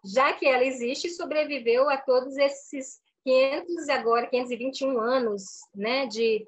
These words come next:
de processos de destruição ou de tentativa de destruição. Eu, hoje cedo, acordei muito cedo,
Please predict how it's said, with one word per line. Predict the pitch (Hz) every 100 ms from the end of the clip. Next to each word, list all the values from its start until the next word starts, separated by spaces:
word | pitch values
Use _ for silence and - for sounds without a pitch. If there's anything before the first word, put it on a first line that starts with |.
| _ _
de | 196 226
processos | 240 233 - 226 226 240 254 240
de | 202
destruição | 208 247 285 - 269 262 - 233
ou | 247
de | 240 240
tentativa | 240 247 240 220 196
de | 196
destruição. | 196 202 196 202 202 196 190 175 175 _ _ _ _ _ _ _ -
Eu, | 466 523 539 539 254 247
hoje | 247 -
cedo, | 254 277 262 262
acordei | 247 247 233 240 262 _
muito | 247 240 285 349
cedo, | - - 247 247 214 196